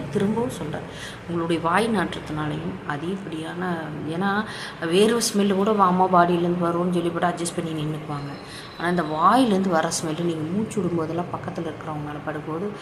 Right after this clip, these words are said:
அது ரொம்ப சங்கடமா இருக்கு. இன்னைக்குன்னா சுத்தமா யாருமே ஜன்னல்ல வேற, அந்த பஸ் ஜன்னல்ல வேற திறந்து வேற விடல, வெளிக்காத்தும் உள்ள வரல. ஆனா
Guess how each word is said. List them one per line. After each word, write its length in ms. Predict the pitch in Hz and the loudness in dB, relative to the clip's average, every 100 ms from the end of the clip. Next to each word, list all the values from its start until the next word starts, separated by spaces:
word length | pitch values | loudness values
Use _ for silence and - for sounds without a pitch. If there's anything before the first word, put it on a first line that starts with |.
| - - - | -12 -14 -8
அது 160 | 156 151 | -6 -4
ரொம்ப 520 | 160 170 208 254 277 220 180 160 156 156 | -4 -4 -2 2 2 0 -2 -4 -4 -4
சங்கடமா 500 | 170 170 175 185 196 | -4 -2 2 4 6
இருக்கு. 240 | 165 151 170 | 4 2 0
இன்னைக்குன்னா 460 | 190 202 226 262 254 190 160 143 - | 2 2 2 2 2 0 -2 -6 -8
சுத்தமா 560 | 208 196 285 294 254 | -8 0 4 6 6
யாருமே 440 | 196 185 214 233 233 | 4 2 2 2 2
ஜன்னல்ல 500 | 185 175 240 220 196 | 2 2 2 2 4
வேற, 280 | 196 196 190 - - - - | 4 4 2 -6 -10 -8 -2
அந்த 480 | 196 180 175 170 165 - | 4 6 8 4 0 -2
பஸ் 260 | 190 190 | -2 2
ஜன்னல்ல 280 | 214 202 185 | 4 4 6
வேற 180 | 185 185 | 6 4
திறந்து 360 | 180 170 180 180 | 4 4 4 2
வேற 220 | 170 170 | 2 0
விடல, 260 | 160 151 151 170 | 0 -2 -2 0
வெளிக்காத்தும் 520 | 185 190 196 190 190 | 2 4 2 2 0
உள்ள 140 | 160 | 2
வரல. 440 | 165 160 151 151 - | 0 -2 -4 -6 -4
ஆனா 240 | 156 208 | -2 -2